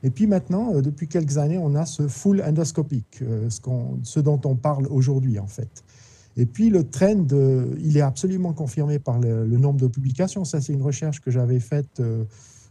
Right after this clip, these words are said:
au début de cette année pour l'hernie discale, et puis ça en novembre pour, euh, la décompression, euh,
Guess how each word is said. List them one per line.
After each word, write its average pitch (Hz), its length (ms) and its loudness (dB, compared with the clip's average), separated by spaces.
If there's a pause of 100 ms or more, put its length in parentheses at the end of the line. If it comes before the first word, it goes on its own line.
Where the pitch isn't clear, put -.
au 123 100 -2
début 139 220 2
de 143 60 -6
cette - 320 -8
année 143 300 2
pour 120 360 -4
l'hernie 120 320 2
discale, 170 460 -2
et 160 60 -2
puis 131 100 -4
ça 135 180 -2
en 127 60 2
novembre 143 560 0
pour, 123 220 -2
euh, 117 200 0
la 110 320 -2
décompression, 143 880 -2 (460)
euh, 113 140 0